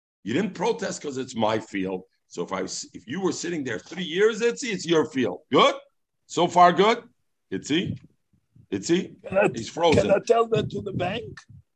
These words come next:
Speaker 1: Yeah, <laughs> right. Itzi must have created a new screenshot where he's like this, verkleert, you know, like, sich auf den screenshot, and that's it.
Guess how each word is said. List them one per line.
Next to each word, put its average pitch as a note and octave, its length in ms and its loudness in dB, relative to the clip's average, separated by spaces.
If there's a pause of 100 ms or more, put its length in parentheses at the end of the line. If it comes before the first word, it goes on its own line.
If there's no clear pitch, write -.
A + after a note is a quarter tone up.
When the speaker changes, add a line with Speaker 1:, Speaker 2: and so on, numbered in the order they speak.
(280)
Speaker 1:
Yeah, F3+ 560 0
<laughs> - 0 -
right. A#2+ 360 0 (380)
Itzi F#3 260 -4
must E3+ 280 -4
have C#3 160 -6
created E3 440 0
a C#3+ 80 -2
new D3 300 0
screenshot B2+ 880 -2 (200)
where B2+ 260 4
he's C3 200 4
like C3+ 200 2
this, F#3 420 4
verkleert, F3 520 2 (340)
you F3+ 80 -4
know, F#3+ 120 4
like, A3 240 2
sich - 200 -10
auf F3+ 140 -6
den D3+ 100 -6
screenshot, F3+ 640 2
and B2+ 140 2
that's C3+ 240 2
it. A#2+ 180 2